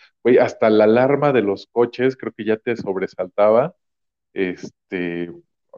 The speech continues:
cuando la escuchabas, ¿no? Así de, "¿Qué pedo, qué pedo?". Y, pues, no sé si por tu casa pasó, güey, pero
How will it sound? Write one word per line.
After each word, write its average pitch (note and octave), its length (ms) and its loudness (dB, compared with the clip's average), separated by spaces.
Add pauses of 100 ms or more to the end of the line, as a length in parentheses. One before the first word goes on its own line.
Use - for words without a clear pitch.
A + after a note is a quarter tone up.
(140)
cuando G#2 200 -2
la G2 100 -2
escuchabas, G2+ 600 -2
¿no? G2 100 -6
Así G#2+ 160 -10
de, G#2+ 100 -6
"¿Qué C3 120 -16
pedo, C#3+ 240 -10
qué - 100 -20
pedo?". C3 300 -6 (560)
Y, B3 140 -2
pues, - 200 -12
no - 140 0
sé C#3+ 160 0
si D#3+ 120 -2
por - 180 -6
tu A2+ 120 -6
casa B2 300 -2
pasó, C3 300 0
güey, C3+ 180 4
pero G2 360 0